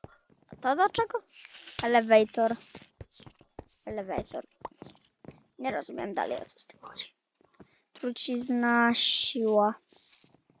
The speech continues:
Co ty robisz? Co tak? Just a normal pig. Nie fajnie.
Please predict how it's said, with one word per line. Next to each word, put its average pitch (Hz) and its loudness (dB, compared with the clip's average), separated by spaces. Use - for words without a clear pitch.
Co 233 -8
ty 233 -8
robisz? 220 -6
Co 240 -2
tak? - -6
Just - -2
a 233 2
normal 294 8
pig. - -8
Nie 294 0
fajnie. 226 -2